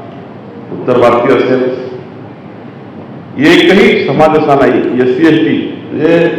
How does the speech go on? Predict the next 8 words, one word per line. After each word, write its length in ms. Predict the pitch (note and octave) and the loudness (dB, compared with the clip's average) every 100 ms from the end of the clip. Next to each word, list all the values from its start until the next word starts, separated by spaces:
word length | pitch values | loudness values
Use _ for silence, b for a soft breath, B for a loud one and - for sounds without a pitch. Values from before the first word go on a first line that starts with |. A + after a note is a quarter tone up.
| - - | -8 0
ट्रायबल 400 | B2 C3+ C#3+ - | 4 6 4 4
भागात 300 | C#3 D#3 - | 4 4 2
सुद्धा 240 | A#2+ A#2+ - - - - - - - - - - - - G2 | 2 2 2 0 -6 -12 -14 -16 -16 -16 -16 -18 -18 -14 -2
मोठ्या 260 | A#2+ D3 | 0 2
प्रमाणावर 760 | D#3+ C#3+ C#3 C#3 C#3 C#3 C#3+ C#3+ - - - - - | 2 4 4 4 4 4 0 -4 -10 -14 -16 -16 -8
मोदींच्या 680 | A2+ B2 C3 D3+ D3+ D3+ | -2 2 4 4 4 2
नेतृत्वातला 600 | C#3 A#2+ - - C#3 C#3+ C#3+ | 2 0 0 -2 -2 0 2
भारत 420 | G2+ A#2+ B2 | 2 2 0